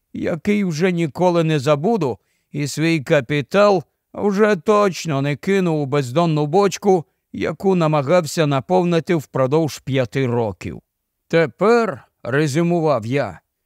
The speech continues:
"я повернуся додому і пошукаю собі якесь вартісне заняття". З'явився офіціант, залишив рахунок і повернувся, аби йти. Я гукнув його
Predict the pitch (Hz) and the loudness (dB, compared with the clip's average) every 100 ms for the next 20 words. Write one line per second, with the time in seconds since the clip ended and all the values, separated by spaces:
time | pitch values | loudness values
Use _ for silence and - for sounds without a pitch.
0 | _ _ 240 240 240 226 175 202 190 175 | _ _ -2 2 2 2 2 0 2 0
1 | 196 190 - 160 143 143 202 220 202 185 | 0 -2 0 0 0 2 2 4 2 0
2 | 139 _ _ _ - 226 180 - 185 - | -2 _ _ _ -4 -4 -2 -2 0 0
3 | 170 165 208 175 170 - 156 143 196 156 | -4 0 0 0 -2 0 -2 0 0 0
4 | 131 160 - 117 151 165 - 160 - 156 | 0 -2 -2 -2 0 0 -2 -4 -2 -2
5 | 143 117 139 123 123 98 - - - _ | -2 0 -2 0 -2 -6 -12 -16 -16 _
6 | _ _ _ _ _ _ _ _ _ _ | _ _ _ _ _ _ _ _ _ _
7 | _ _ - 92 117 165 233 254 185 208 | _ _ -12 -6 0 2 4 2 2 2
8 | 190 160 170 135 165 208 226 208 - _ | 2 0 -4 -2 0 2 0 -2 -6 _
9 | _ _ 151 139 220 226 202 190 165 165 | _ _ -4 2 4 2 2 0 2 0
10 | 127 220 226 220 - 220 185 190 165 147 | 0 0 0 0 -2 -4 -2 0 0 0
11 | 151 196 165 180 180 170 135 147 151 135 | 0 -2 -2 0 0 0 0 0 -2 -2
12 | 135 110 76 _ _ _ _ _ _ _ | -6 -6 -8 _ _ _ _ _ _ _
13 | - 107 156 160 156 147 165 185 247 185 | -8 0 2 2 2 0 0 2 2 2
14 | 127 95 | -2 -2